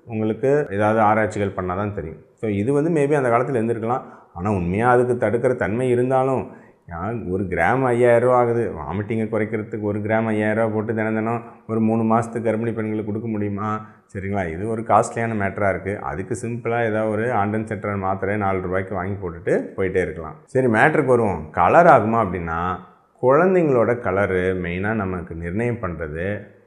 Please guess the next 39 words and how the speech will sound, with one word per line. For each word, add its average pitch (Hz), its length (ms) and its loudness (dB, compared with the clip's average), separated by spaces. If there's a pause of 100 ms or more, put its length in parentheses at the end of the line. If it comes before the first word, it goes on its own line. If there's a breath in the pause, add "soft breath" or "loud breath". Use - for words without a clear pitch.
(160)
அவங்கவங்களுடைய 98 800 -2 (100)
ஜெனடிக்ஸ், 104 560 -4 (380 soft breath)
சரிங்களா? 90 280 -6
நம்ம 85 300 -4
மரபணு 123 400 2
மட்டும்தான் 95 560 -4
கலரை 95 300 0
நிர்ணயம் 92 420 -6
பண்ணுது. 85 380 -6 (380 loud breath)
நீங்க 92 220 -4
நினைக்கிற 127 340 -2
மாதிரி 110 280 -2
வேற 104 180 -2
எந்த 101 560 -2
ஃபேக்டருமே, 104 760 -2
நீங்க 98 240 -2
சாப்பிட்ற 98 540 -2
வந்து 95 280 -4 (280 loud breath)
கேரட் 101 320 2
சாப்பிட்றீங்க, 98 380 -2
குங்குமம் 98 420 -4
சாப்பிட்றீங்க, 92 600 -4 (240)
அல்லது 98 320 0
மாதுளம்பழம் 98 580 0
சாப்பிட்றீங்க, 98 260 -4
அப்படியே 95 320 2
கலர் 127 280 4
கலரா 131 280 6
இருக்கிற 135 240 2
பழங்கள்லாம் 117 540 0
சாப்பிட்றதுனால 110 560 0
அப்படியே 107 460 0
அந்த 120 220 -2
கலர் 117 240 0
அப்படியே 113 200 0
குழந்தைக்கு 104 460 -2
டிரான்ஸ்ஃபர் 104 320 -4
ஆயிரும் 92 280 -2
அப்படிங்கிறது 90 680 -4